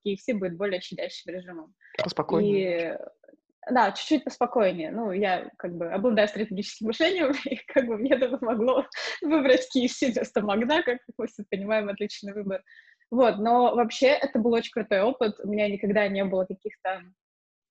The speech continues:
Speaker 1: м, переживаний или загонов на тему вот такой работы.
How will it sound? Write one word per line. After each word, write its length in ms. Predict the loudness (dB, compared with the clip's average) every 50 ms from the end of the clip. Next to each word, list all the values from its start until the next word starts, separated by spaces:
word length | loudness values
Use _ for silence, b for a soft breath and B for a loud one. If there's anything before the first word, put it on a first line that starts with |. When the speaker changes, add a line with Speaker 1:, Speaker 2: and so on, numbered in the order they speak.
| _ _ _ _ _ _ _ _ -20 _ -8
Speaker 1:
м, 460 | -6 -6 -6 -4 -6 -6 -6 -6 -4 -4
переживаний 540 | -4 -4 -2 0 2 2 4 4 2 2 0
или 100 | 0 0
загонов 420 | 0 0 0 2 2 0 0 -2
на 120 | -4 -6 -4
тему 440 | -2 -2 -2 -2 -4 -6 -6 -6 -6
вот 220 | -6 -6 -6 -8
такой 240 | -10 -8 -6 -4 -4
работы. 560 | -4 -4 -2 -2 -2 0 0 0 0 0